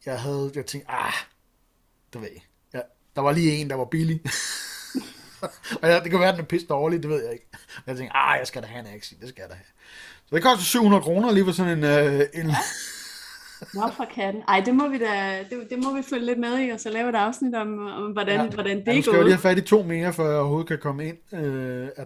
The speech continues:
Speaker 1: døren derinde, ikke? Og jeg har jo nogle penge sat i forskellige andre kryptoer, men jeg er ikke rigtig sikker på, at jeg har lyst til at lige at veksle dem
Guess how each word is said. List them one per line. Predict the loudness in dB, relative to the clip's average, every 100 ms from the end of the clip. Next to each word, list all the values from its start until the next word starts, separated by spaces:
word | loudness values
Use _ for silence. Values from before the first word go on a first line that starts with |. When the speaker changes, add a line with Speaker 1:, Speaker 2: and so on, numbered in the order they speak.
| -6
Speaker 1:
døren | -6 -6 -8
derinde, | -8 -8 -8
ikke? | -8 -6
Og | -4
jeg | -2 -2
har | -2 0
jo | 0
nogle | 0 -2
penge | -2 -2 -4 -8 -10
sat | -4 -4 -4
i | -8
forskellige | -6 -4 -4
andre | -6 -10 -12 -12
kryptoer, | -8 -8 -6 -6 -6 -8
men | -8
jeg | -8
er |
ikke | -6 -6
rigtig | -6 -6
sikker | -6 -6
på, | -4
at | -4
jeg | -4
har |
lyst | -2 -4 -4 _ -4
til | 0
at | 0
lige | 0 -2
at |
veksle | 0 -2 -4 -2
dem | -2